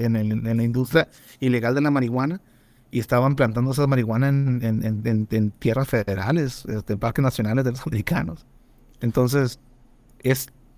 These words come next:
la, la, la, la, la percepción de que este es un problema mexicano es, es erróneo. Erróneo. Es un problema que se origina en Estados Unidos. Se va a México, se hace peor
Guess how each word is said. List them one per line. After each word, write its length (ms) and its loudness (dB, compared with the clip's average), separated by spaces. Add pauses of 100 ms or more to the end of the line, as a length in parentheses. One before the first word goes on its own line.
(160)
la, 260 2
la, 380 0
la, 300 -2
la, 380 -2
la 220 -2
percepción 540 0
de 100 0
que 140 0
este 160 -2
es 100 -4
un 160 0
problema 480 2
mexicano 760 0
es, 220 -4
es 320 -4
erróneo. 560 2 (640)
Erróneo. 440 2
Es 140 -6
un 60 -16
problema 340 4
que 100 -2
se 100 -2
origina 340 0
en 60 2
Estados 320 2
Unidos. 420 -2 (720)
Se 180 0
va 120 0
a 40 2
México, 600 0
se 180 -4
hace 240 0
peor 360 -2